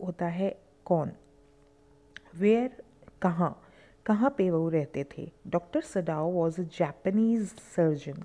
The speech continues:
कौन सी कंट्री के थे वो? जापानीज थे और सर्जन थे। तो सर्जन की स्पेलिंग आप याद कीजिएगा। He live in a house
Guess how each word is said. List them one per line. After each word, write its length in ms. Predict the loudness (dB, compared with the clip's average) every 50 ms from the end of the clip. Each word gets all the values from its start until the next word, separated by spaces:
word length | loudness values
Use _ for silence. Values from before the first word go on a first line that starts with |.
| -8
कौन 260 | -2 0 0 2 0 0
सी 180 | -2 -4 -10
कंट्री 380 | -6 -4 -2 -2 -2 -2 -4 -6
के 120 | -4 -6
थे 200 | -6 -4 -2 -2
वो? 180 | -2 -2 -4 -4 0
जापानीज 600 | 2 2 2 2 0 -2 0 0 0 0 -2 -4 -8 -4 -2
थे 160 | -2 -2 -2 -2 0
और 120 | 0 0 0
सर्जन 640 | -2 -6 -2 2 4 4 4 2 0 -2 -2 -2 -4 -8 -12
थे। 80 | -14 -14 -14 -16 -20 -20 -20 -20 -20 _ -18
तो 80 | -8
सर्जन 420 | -2 0 0 0 0 0 -2 -4 -4
की 140 | -4 -6 -10
स्पेलिंग 400 | -10 -8 -8 -6 -6 -4 -4 -6
आप 180 | -6 -8 -6 -6
याद 220 | -4 -4 -4 -6
कीजिएगा। 560 | -8 -10 -10 -10 -10 -10 -10 -10 -10 -10 -12 -14 -18 -20 -20 -20 -20 -20 -20 -20 _ _ -2 2
He 100 | 4 6 6 6
live 360 | 6 6 4 2 0 -2 0 0
in 100 | 0 0 0 0
a 120 | -2 -2 -2 -2 -2
house 580 | 0 0 0 -2 -2 -2 -4 -4 -6 -10 -16